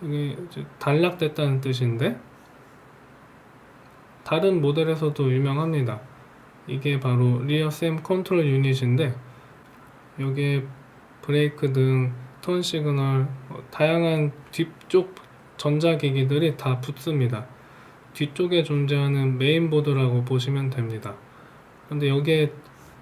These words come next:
서킷에 이상이 생긴다, 숏이, 쇼트가 발생했다.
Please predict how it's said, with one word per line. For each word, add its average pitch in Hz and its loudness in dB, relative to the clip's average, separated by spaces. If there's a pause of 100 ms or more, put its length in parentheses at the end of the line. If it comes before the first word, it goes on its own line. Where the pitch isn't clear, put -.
(140)
서킷에 202 0
이상이 165 0
생긴다, 170 0 (100)
숏이, 180 -2 (300)
쇼트가 180 0
발생했다. 147 -2